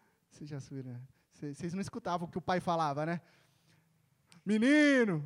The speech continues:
veja como é que você vai descer depois." <laughs> Você não escutava isso, porque na hora você queria vitória atrás de vitória. Maior vulnerabilidade é depois de várias vitórias.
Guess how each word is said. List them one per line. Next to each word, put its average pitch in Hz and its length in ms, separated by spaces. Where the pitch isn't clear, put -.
veja 233 280
como 285 160
é - 20
que - 60
você 285 80
vai 277 160
descer 277 320
depois." 269 880
<laughs> 254 460
Você 370 140
não 508 80
escutava 170 460
isso, 120 160
porque - 120
na 214 100
hora 220 140
você 254 120
queria 240 220
vitória 170 440
atrás 151 260
de 143 40
vitória. 127 420
Maior 208 520
vulnerabilidade 180 1000
é 170 100
depois 175 300
de 180 60
várias 160 440
vitórias. 160 580